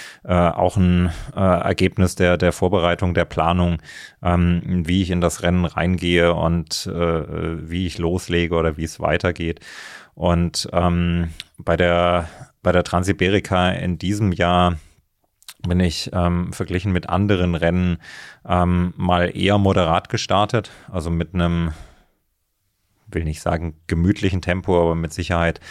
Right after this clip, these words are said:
ähm, jetzt nicht das, was ich, ähm, was ich irgendwo,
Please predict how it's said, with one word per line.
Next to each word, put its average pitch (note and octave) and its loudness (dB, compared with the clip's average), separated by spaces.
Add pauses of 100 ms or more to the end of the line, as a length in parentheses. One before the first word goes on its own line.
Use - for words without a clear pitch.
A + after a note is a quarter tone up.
(340)
ähm, E2+ 0
jetzt E2+ -2
nicht F2+ -2
das, - 0
was E2 2
ich, - -4
ähm, E2+ 0
was E2+ -6
ich F#2 -8
irgendwo, E2+ -2